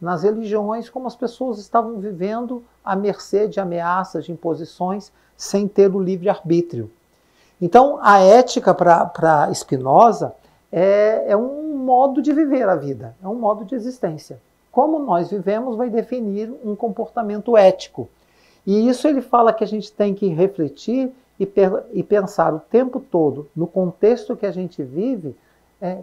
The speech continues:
quais são os nossos remédios e quais são os nossos venenos. Porque o mesmo remédio pode se tornar um veneno pra nós,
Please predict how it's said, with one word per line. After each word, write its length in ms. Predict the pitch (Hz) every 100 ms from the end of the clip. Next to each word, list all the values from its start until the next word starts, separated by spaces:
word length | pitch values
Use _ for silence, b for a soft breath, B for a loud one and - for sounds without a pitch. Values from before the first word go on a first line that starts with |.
| -
quais 240 | - 320 294
são 520 | - - 196 208 202 _ -
os 220 | 165 -
nossos 480 | 165 190 185 185 -
remédios 720 | 165 156 160 190 190 202 185
e 40 |
quais 240 | - 190 -
são 180 | 180
os 160 | 175 -
nossos 400 | 165 170 165 139
venenos. 800 | 147 175 147 139 131 135 - - _ _ _ _ _ _ _ _ _ _ _ _ _ -
Porque 260 | 165 -
o 80 | 165
mesmo 420 | 170 175 214 208
remédio 500 | 202 202 180 185 180
pode 280 | - 185 170
se 100 | 175
tornar 380 | - 165 175 170
um 80 | 165
veneno 480 | 175 170 160 165
pra 180 | 160 175
nós, 440 | 170 131 127 -